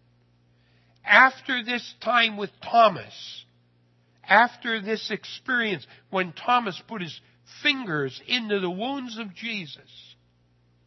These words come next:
And all of that experience Peter has had with the resurrected Christ.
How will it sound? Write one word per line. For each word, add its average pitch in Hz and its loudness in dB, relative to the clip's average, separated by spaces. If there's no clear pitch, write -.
And 196 4
all 285 8
of 233 -2
that 247 4
experience 220 -4
Peter 220 -4
has 190 -6
had 175 -2
with 180 -2
the 175 -2
resurrected 190 0
Christ. 143 -2